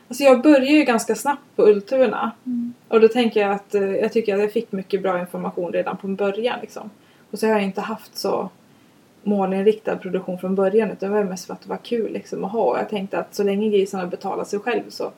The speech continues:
Speaker 1: är det bara att köra på, liksom, och ha. Jag har haft ungefär fyra stycken suggor, eh, som jag har tagit en till två kullar per år. Men det har mest blivit en kull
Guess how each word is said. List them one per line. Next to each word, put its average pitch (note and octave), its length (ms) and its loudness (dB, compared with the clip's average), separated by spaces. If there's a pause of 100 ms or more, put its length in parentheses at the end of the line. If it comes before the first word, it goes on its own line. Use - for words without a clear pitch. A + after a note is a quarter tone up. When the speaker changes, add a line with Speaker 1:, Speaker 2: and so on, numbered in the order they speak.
(300)
Speaker 1:
är G3+ 100 -6
det F#3 60 -6
bara F#3 220 -6
att G3+ 60 -10
köra G3 220 -4
på, - 280 -2
liksom, - 280 -8
och G#3+ 60 -6
ha. - 240 0 (600)
Jag G#3+ 120 2
har G#3+ 100 2
haft G#3+ 220 -2
ungefär G3 380 -4
fyra G3 260 -2
stycken G#3 300 -4
suggor, G#3 440 -2 (540)
eh, G3+ 180 4
som G#3 180 0
jag F#3 60 0
har G3+ 80 0
tagit G3+ 460 0
en F#3+ 280 -2
till F3+ 120 -8
två - 220 -4
kullar G#3 320 -2
per - 200 -2
år. A3+ 200 0 (200)
Men G#3 100 -4
det G3+ 60 0
har F#3+ 80 -2
mest F#3+ 260 -6
blivit G3 240 2
en G3 160 -6
kull G3+ 260 -4